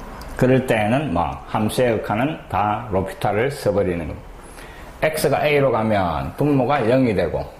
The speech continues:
이놈이 A로 가면 뭐, 분자도 영이 되는 겁니다. 그러니까 주어진 놈의 극한은 X가 A로 갈 때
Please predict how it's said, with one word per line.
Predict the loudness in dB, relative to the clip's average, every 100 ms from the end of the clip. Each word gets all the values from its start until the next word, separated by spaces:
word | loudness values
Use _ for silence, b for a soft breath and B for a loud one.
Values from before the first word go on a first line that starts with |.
| -6 0
이놈이 | 2 4 4 0 0 2
A로 | 2 2 2
가면 | 2 2 2 0 -2 -2
뭐, | 0 2 0 0
분자도 | 2 4 4 2 0 0
영이 | 2 4 4
되는 | 2 0 0
겁니다. | -2 -4 -10 -10 -10 -8 -4
그러니까 | 0 0 2
주어진 | 2 4 4 2
놈의 | 4 2 -2
극한은 | -4 -4 -2 -2 -4 -6 -8 -8 -6 -2
X가 | -2 0 2 2 0 0
A로 | 2 2 2
갈 | 0 -2
때 | -4